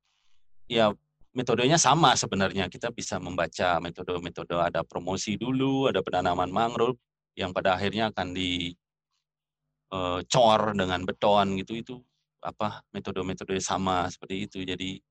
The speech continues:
nah, karya yang merespon itu ya seperti ini jadinya dari seri yang lain gitu, dari apa yang saya kerjakan. Lanjut dulu.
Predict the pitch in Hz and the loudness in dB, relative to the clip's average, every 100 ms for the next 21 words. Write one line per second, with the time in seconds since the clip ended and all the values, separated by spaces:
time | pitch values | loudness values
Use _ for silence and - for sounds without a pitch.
0 | _ _ 107 95 90 - 95 98 98 95 | _ _ 2 2 2 0 2 4 4 2
1 | 92 90 - 90 87 - 117 87 - - | 0 -4 -2 -2 -4 -6 -4 -6 -8 -12
2 | 71 87 98 95 85 85 82 85 85 87 | -10 -4 -2 0 -2 -2 -4 -2 -2 -4
3 | 85 - 95 85 90 92 87 - _ _ | -4 -2 0 0 0 -2 -4 -6 _ _
4 | _ _ _ _ 82 82 82 80 87 90 | _ _ _ _ -8 -4 -2 0 2 0
5 | 85 78 78 - - 76 - - - - | -2 -8 -14 -12 -8 -6 -8 -8 -8 -4
6 | 82 87 87 80 - - 76 - - 85 | -4 -4 -6 -8 -10 -4 -4 -4 -4 0
7 | 101 - 98 113 | 0 -2 -4 -6